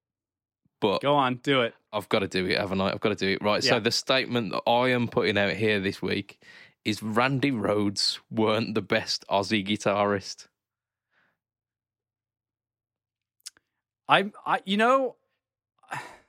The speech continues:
Speaker 2: as time goes on and better and better guitarists are discovered, unearthed from the hills in which they are buried, um, I'm kind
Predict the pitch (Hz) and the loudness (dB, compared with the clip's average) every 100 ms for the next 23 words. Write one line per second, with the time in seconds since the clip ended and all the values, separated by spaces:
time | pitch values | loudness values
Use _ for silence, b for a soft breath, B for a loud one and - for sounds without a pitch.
0 | B _ _ _ 139 147 - 165 175 165 | B _ _ _ 0 0 0 2 2 2
1 | 151 139 147 120 117 117 123 117 104 120 | 2 4 4 4 2 -2 -4 -6 -6 -2
2 | 120 117 120 113 113 98 98 117 110 104 | -2 0 0 0 0 -4 -8 -6 -4 -4
3 | - 110 104 98 - - 110 - 87 - | -8 -8 -8 -8 -8 -4 -6 -8 -16 -18
4 | _ _ _ _ _ _ _ 127 135 147 | _ _ _ _ _ _ _ -6 -2 0
5 | 127 113 - - - _ _ _ - 117 | 0 -2 -10 -20 -20 _ _ _ -6 -4
6 | 110 107 - 120 110 143 131 117 110 127 | -4 -8 -8 -8 -4 -2 0 -2 -4 -4
7 | 110 107 - 113 101 101 92 85 90 b | -6 -6 -6 -6 -6 -6 -8 -10 -16 b
8 | b b b b 117 110 110 107 _ _ | b b b b -4 -2 -4 -8 _ _
9 | _ _ 143 330 440 | _ _ 2 2 0